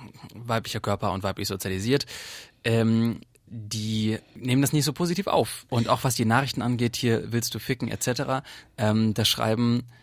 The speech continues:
da schreiben, äh, die, äh, Kollegen von poppen punkt de, ähm, was ich, was ich total prägnant finde, einfach so als Merksatz, es kann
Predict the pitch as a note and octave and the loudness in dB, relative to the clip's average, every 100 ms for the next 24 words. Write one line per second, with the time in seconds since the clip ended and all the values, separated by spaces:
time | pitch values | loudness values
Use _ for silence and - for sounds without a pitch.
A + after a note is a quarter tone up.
0 | _ - A2 A2 G#2 G#2 G#2+ G#2+ F#2 G2+ | _ -6 -4 0 2 2 2 0 -2 -2
1 | - - A2 G#2+ G#2 G#2 A2 - A#2 G#2+ | -2 -4 -4 -2 0 -2 -6 -2 -2 -2
2 | G#2 G#2+ G#2+ A2 G#2 G#2 - G#2+ - - | -4 -4 -4 -4 -6 -8 -4 -4 -4 -10
3 | - G#2 G#2 G#2+ G2+ A2 A#2 - - - | -2 2 2 2 0 0 -2 -4 -6 -4
4 | G#2+ G#2 A2+ A2+ B2 C#3+ A2 B2 - G2+ | -4 -2 -2 -2 -2 -2 0 -2 0 -2
5 | G2 B2+ C#3 A#2 A#2+ A2 - G#2+ B2 - | 0 0 0 0 0 0 2 4 4 2
6 | - G#2+ - - - - - - - _ | 0 0 0 -4 -6 -18 -20 -20 -20 _
7 | A2+ - - C3 D3 D#3 | -2 0 2 4 4 0